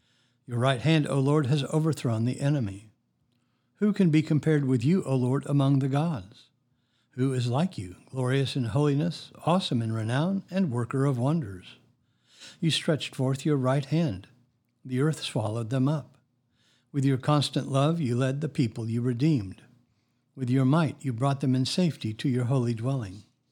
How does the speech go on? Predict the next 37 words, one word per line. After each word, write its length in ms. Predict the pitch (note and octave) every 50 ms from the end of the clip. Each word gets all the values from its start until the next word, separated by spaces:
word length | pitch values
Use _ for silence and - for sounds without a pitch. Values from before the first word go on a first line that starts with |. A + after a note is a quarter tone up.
| _ _ _ _ _ _ _ _ _ _ _ _
You 80 | - C3+
will 100 | C3 B2+
bring 240 | C3 D#3+ F#3 F#3+ F#3+
them 160 | F3 D3+ C#3
in 260 | D#3 E3 F3+ G3+ F#3+
and 280 | - - C3 B2 A#2 -
plant 340 | - - E3 E3 D#3+ D#3
them 320 | - F3 D#3+ E3 E3 D3+ - _ _ _ _ _ _ _ _ _
on 80 | - A#2+
the 80 | A2+ A2+
mount 380 | A#2 B2 C#3 D#3 F3 D3+ C#3
of 220 | - - C3 A2 A2
your 200 | A#2+ C3 C#3+ C#3
possession, 680 | C#3 - C#3+ A#2 A2+ A2 G2 - - G#2+ G2+ G2+ - _ _ _ _ _ _ _ _ _ _ _ _ _ _ _ _ _ _
the 80 | - -
resting 380 | B2+ C3 A#2+ - - C#3 B2
place 340 | A#2 - C#3+ C3 C3+ B2+ -
you 80 | C#3 B2+
have 160 | B2+ A#2+ A2+
made 240 | A#2 C3 C#3+ C#3+ C3
for 140 | - D3+ D3
yourself, 500 | C#3+ D3 C#3 - G3 F#3+ F#3 E3 - -
O 60 | A#2
Lord, 460 | A2 G#2+ A#2 C3+ D3 D#3+ E3+ E3 C#3+ - _ _ _ _ _ _ _ _ _ _ _ _ _
the 60 | - -
sanctuary, 600 | - - D#3 D3+ D3 - D#3+ C#3+ C#3 C#3+ D3 C#3
O 140 | C#3 C#3+ C#3+
Lord, 300 | C3+ C#3 D3 E3 F3 D#3+
that 160 | D3+ - - -
your 80 | E3+
hand 300 | C#3+ G#2+ A#2+ C3 C3 B2+
has 180 | G#2 C3+ B2+ A2
established. 640 | C#3+ A#2+ - - A2 G#2 G2 F#2+ F#2+ F#2 - - - _ _ _ _ _ _ _ _ _ _ _ _ _ _ _ _ _ _
The 160 | - G2 A2+
Lord 200 | B2+ C#3 D3+ D3
shall 260 | C3+ - C3 A#2 A#2+ A#2
reign 440 | B2 C#3 D3 D#3+ F#3 G3+ G3 F3+